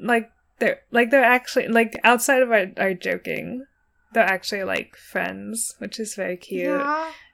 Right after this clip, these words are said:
Speaker 1: And, like, One Whisker, like, going out of his way to, like, try and reassure Fireheart. It's very sweet.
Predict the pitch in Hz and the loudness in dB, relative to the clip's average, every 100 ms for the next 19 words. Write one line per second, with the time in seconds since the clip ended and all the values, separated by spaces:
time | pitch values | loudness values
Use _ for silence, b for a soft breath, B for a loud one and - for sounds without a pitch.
0 | - 185 180 180 - _ 190 185 180 180 | -10 -8 -4 -6 -8 _ -12 -10 -8 -8
1 | - 185 175 175 170 - - - _ _ | -6 -6 -6 -6 -6 -8 -18 -20 _ _
2 | _ _ _ _ _ 208 190 190 185 165 | _ _ _ _ _ 0 2 2 2 0
3 | 170 180 175 160 143 139 175 196 208 - | -2 -6 -6 -4 -4 -4 -6 -12 -14 -18
4 | - - - _ _ _ - - - 135 | -10 -10 -10 _ _ _ -20 -14 -8 -6
5 | 120 - - _ _ _ - 190 185 196 | -6 -10 -20 _ _ _ -10 -4 -2 -2
6 | - 180 180 - - 175 - - - _ | -2 -2 -4 -6 -6 -6 -6 -8 -12 _
7 | - 220 180 - 180 190 | -6 -2 0 -2 -4 -10